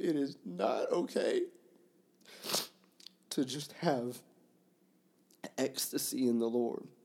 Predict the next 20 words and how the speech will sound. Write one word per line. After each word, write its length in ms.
But 300
it 160
is, 540
and 120
it's 220
such 300
a 40
beautiful 580
thing. 360
And, 200
and 220
I 100
hope 300
that 180
people 460
find 540
their 120
joy 540
in 280
God 520